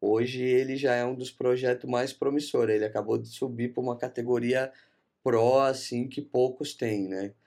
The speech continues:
Tipo, poucos, assim, quatro, cinco têm, que é o Prometheus, que é o, o Kubernetes, né?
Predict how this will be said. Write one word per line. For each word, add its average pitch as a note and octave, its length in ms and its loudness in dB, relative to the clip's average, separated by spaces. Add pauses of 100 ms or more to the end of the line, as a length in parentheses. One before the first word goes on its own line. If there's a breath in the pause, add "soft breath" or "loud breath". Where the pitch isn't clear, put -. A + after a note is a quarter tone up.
(320)
Tipo, G#2 480 -10
poucos, A#2+ 440 0
assim, A#2 460 -2 (260)
quatro, C#3 400 2
cinco A#2+ 420 -4
têm, G2 300 -4
que F#2+ 100 -10
é G2+ 40 0
o G2 80 -2
Prometheus, A#2 960 -2
que - 120 -6
é G#2 100 0
o, G#2+ 380 2 (280 loud breath)
o G2 100 -6
Kubernetes, A2 1040 -2
né? G2+ 260 -6